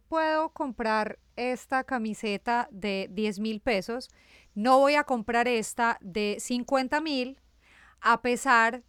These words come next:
de que sé perfectamente de dónde viene la de cincuenta mil,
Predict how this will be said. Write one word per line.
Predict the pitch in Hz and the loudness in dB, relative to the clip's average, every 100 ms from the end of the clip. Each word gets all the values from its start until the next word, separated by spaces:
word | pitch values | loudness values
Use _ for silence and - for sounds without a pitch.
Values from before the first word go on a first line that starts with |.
| - | -12
de | 190 220 | -6 -6
que | 208 233 277 - _ | -4 -6 -6 -10 _
sé | - - 269 277 294 | -10 -2 2 2 0
perfectamente | - 294 302 285 285 269 277 254 | -2 -4 -2 -2 -2 -2 -4 -2
de | 277 | -2
dónde | 220 214 | -2 -2
viene | 240 240 254 | -2 -2 -2
la | 247 | -2
de | 226 | -2
cincuenta | 202 180 196 180 | -6 -8 -8 -6
mil, | 180 190 277 | -6 -6 -8